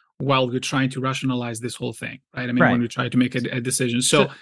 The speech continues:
Speaker 2: so to me, like, when, when what I know I'm supposed to do is totally different than what I think I should do or how I
Speaker 1: Mm-hmm.
Speaker 2: feel like, like, uh, about making a specific decision,
Speaker 1: How do
Speaker 2: then
Speaker 1: you
Speaker 2: I
Speaker 1: marry, how do you marry the two? That, that, that's the crux. Like, you know, you,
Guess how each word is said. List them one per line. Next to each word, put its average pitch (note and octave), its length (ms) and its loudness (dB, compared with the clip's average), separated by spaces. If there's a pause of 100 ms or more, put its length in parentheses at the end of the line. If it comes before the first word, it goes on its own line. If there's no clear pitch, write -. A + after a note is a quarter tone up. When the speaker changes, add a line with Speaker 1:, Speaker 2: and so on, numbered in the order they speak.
(120)
Speaker 2:
so G3+ 160 2
to G#3 80 6
me, A3+ 140 6
like, E3+ 180 2
when, D#3 240 4
when C3 480 4 (260)
what D3+ 180 4
I D3+ 100 8
know C#3 220 6
I'm G3 120 4
supposed F3 340 0
to D#3 80 0
do F#3+ 280 2 (300)
is A2 160 2
totally F3 400 6
different C#3 420 0
than B2+ 120 2
what B2 140 4
I A#2 100 4
think E3+ 300 0
I F3+ 120 4
should E3+ 240 -2
do G#3 220 2
or A#2 220 0
how B2+ 220 2
I A#2 100 4
Speaker 1:
Mm-hmm. - 100 -6
Speaker 2:
feel F#3 500 0 (300)
like, C3 220 0
like, G#2+ 400 0
uh, G2+ 340 0 (440)
about B2+ 260 2
making C#3+ 440 2
a A#2+ 80 -2
specific D3 560 0
decision, C#3+ 480 2 (420)
Speaker 1:
How F3+ 100 2
do E3+ 100 8
Speaker 2:
then F3 100 10
Speaker 1:
you D#3+ 60 8
Speaker 2:
I - 0 -
Speaker 1:
marry, E3 400 4
how - 160 -6
do E3+ 100 2
you E3+ 100 0
marry D#3+ 260 0
the C3+ 120 -4
two? C3+ 140 -6
That, D3+ 240 -2
that, D#3+ 160 0
that's D#3+ 160 -2
the C#3+ 80 -4
crux. C#3+ 360 -2
Like, C#3 140 -2
you D3 60 0
know, D3+ 80 2
you, D3 260 2